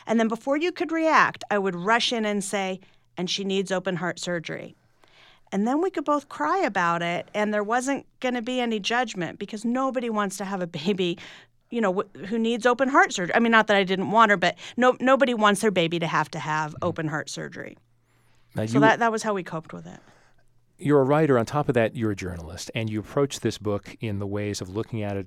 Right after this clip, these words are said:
Speaker 2: as a journalist. You ask so many people lots of questions, medical professionals and whatnot. Did learning more about that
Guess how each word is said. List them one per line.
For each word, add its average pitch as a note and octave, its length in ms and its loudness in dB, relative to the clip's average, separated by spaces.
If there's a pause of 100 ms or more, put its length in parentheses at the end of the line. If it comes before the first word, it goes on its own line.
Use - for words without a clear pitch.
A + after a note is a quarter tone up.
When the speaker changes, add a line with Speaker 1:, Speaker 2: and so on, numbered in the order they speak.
Speaker 2:
as G2 140 -10
a G2+ 40 -12
journalist. F#2 340 -8
You A#2 80 0
ask A2+ 180 -6
so D3 140 -2
many C3+ 140 0
people G#2 220 -4
lots F#2+ 200 -6
of F#2+ 60 -12
questions, E2 420 -10
medical A2+ 300 -6
professionals F#2 800 -10
and E2+ 120 -12
whatnot. D#2 420 -14 (760)
Did C#3 200 0
learning E3 460 2
more B2 280 0
about F#2+ 420 -4 (320)
that D#2+ 460 -14